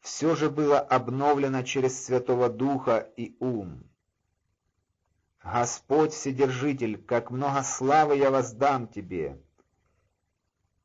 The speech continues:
Никто же не смог прославить Бога, как подобает. Ты тот, кто прославил своё слово, чтобы спасти каждого.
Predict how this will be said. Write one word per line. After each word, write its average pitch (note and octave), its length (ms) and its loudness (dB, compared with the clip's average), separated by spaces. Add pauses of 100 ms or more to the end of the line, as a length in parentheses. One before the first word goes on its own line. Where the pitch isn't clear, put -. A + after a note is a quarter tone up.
(160)
Никто B2+ 440 2
же C#3+ 120 0
не C#3+ 120 -4
смог D3+ 420 0
прославить C#3+ 720 2
Бога, C#3+ 480 4
как C3+ 240 -2
подобает. A#2 920 0 (640)
Ты C#3 160 -2
тот, D3 480 4
кто D3 280 2
прославил C#3 760 2
своё C3+ 640 0 (120)
слово, A#2+ 840 0 (520)
чтобы C3+ 400 0
спасти C3+ 480 -4
каждого. G2+ 960 0